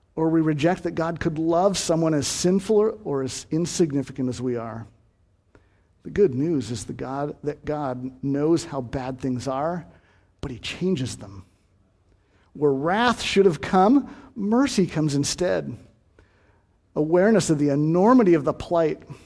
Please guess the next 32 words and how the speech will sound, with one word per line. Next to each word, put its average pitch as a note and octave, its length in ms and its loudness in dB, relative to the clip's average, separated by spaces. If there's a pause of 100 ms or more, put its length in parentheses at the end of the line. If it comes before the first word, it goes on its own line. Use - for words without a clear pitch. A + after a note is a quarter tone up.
(460)
helps - 300 -6
prevent D#3 520 -4
taking E3 340 -4
God's D3 340 -2
love C#3+ 160 0
for C3+ 140 -6
granted. B2 500 -6 (760)
But D3 100 -6
the D#3 100 -4
love E3 240 0
of F#3 120 -2
God F#3+ 300 4
must F#3+ 380 -2
be E3+ 300 -6 (260)
appropriated D3+ 840 -6 (140)
individually. A#2+ 720 -4 (720)
This F#3 160 2
is F3+ 120 2
why F3+ 100 6
Paul F3 300 2
emphasized E3 460 0
the D3+ 100 2
wealth E3+ 420 2
of C#3+ 120 -4
God's C#3+ 280 -2
mercy E3+ 400 0
and D#3+ 120 2
love. C3 420 -4 (540)
His E3 240 0
resources G#3 600 2
for - 180 -2
loving D#3 600 0